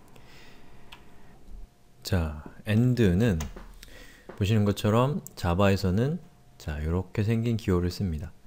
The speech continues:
요거 하나, 요거를 ampersand라고 부르고요. 이 숫자 칠 번 키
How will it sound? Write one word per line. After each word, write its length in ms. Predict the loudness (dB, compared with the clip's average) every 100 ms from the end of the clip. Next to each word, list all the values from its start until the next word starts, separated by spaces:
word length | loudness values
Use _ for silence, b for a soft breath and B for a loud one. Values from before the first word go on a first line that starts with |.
| b b b -14
요거 200 | -8 -4
하나, 200 | -2 -2 -2
요거를 540 | 0 2 4 2 0 -4
ampersand라고 1000 | -4 -4 0 -2 0 -2 -2 -2 -4 -4
부르고요. 480 | -4 -4 -4 -4 -4 -8 B B B B
이 100 | -2 0
숫자 840 | 0 -4 -4 4 6 6 2 -2 -16 -20 -10
칠 300 | 2 4 6
번 240 | 6 4
키 280 | 0 0 0